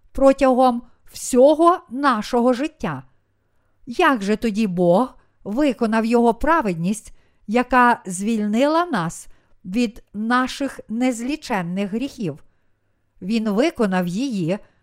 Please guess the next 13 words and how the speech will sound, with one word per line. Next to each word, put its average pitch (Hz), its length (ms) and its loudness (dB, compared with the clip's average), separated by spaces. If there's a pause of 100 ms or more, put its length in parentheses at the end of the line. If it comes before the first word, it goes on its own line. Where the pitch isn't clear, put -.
(180)
прийшовши 240 1000 -2
в - 100 -20
цю 220 280 -6
землю 233 560 -2 (300)
в 202 100 -8
людській 269 500 0
подобі, 220 640 0 (520)
узяв 233 520 2
на 220 180 -2
себе 226 460 -2 (240)
всі 302 460 -4 (120)
наші 240 720 -4
гріхи, 220 680 -4